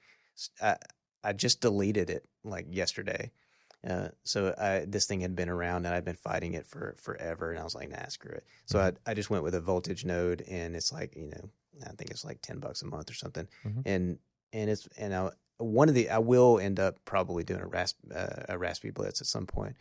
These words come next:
Speaker 2: Yeah.
Speaker 1: Uh, but I was like, "Nah, I just, I need to, I need to just have something working."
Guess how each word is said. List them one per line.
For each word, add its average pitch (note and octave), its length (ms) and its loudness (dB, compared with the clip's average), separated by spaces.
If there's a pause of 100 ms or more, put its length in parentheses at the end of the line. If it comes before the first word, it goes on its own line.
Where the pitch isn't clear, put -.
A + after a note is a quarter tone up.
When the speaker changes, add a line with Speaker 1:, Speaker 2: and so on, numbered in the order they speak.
Speaker 2:
Yeah. D#2+ 120 -4 (240)
Speaker 1:
Uh, C#2+ 260 -2
but E3+ 180 -8
I G2 60 -2
was F#2+ 120 -6
like, - 160 -6
"Nah, F#2 200 -2
I F2 40 -4
just, F#2 260 -8
I G#2+ 80 -4
need G2 180 0
to, D#2+ 180 -2 (160)
I A2+ 60 -6
need G#2+ 140 0
to G2+ 40 -4
just E2+ 140 -4
have G#2+ 120 -2
something G2 320 -2
working." - 380 -10